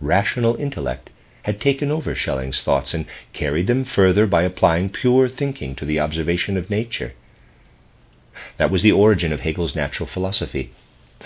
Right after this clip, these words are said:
And so one had Schelling's unfulfilled promise to bring forth nature out of the spirit, and then one had Hegel's natural philosophy,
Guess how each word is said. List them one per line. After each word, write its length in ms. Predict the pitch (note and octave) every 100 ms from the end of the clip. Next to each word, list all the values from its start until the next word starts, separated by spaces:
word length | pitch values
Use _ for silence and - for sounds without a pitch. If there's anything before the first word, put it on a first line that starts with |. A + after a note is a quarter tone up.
| - - -
And 160 | G#2+
so 320 | - A#2 G#2+ A2
one 380 | F#2+ F#2 G#2
had 280 | G#2 F#2+ G2
Schelling's 460 | - G2 G2 G2+ F#2+
unfulfilled 680 | F2+ F#2+ A#2 G2+ A#2+ A2+
promise 500 | - A2 G2+ G#2 - - - -
to 100 | A#2
bring 240 | A#2+ B2
forth 380 | A#2 D3 A2 -
nature 400 | D#2 C2+ - D2
out 160 | C2+
of 140 | C2+ B1
the 80 | -
spirit, 480 | - C#2 D2 - - _ _ _ _ _ -
and 100 | D#2
then 160 | D#2+
one 160 | D#2+ E2
had 240 | F2 E2+ -
Hegel's 420 | F#2 F2 D2 C#2+
natural 340 | D2 D2 -
philosophy, 580 | D2+ E2+ E2 F#2+ - C#2